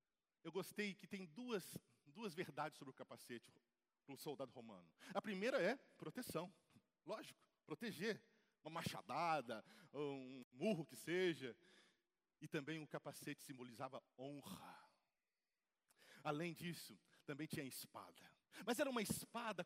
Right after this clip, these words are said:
curta. Aqui a palavra da espada não era aquela espada longa, era uma espada curta,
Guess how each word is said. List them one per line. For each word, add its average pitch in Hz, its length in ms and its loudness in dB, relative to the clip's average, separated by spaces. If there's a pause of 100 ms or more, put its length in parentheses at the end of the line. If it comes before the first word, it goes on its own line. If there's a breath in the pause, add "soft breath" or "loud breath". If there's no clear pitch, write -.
curta. 151 600 2 (180 loud breath)
Aqui 180 240 0
a 175 40 6
palavra 170 460 6
da 143 100 2
espada 170 460 2
não 165 100 4
era 180 60 8
aquela 156 160 2
espada 160 340 4
longa, 139 340 2
era 151 100 0
uma 185 80 2
espada 180 320 -2
curta, 185 440 0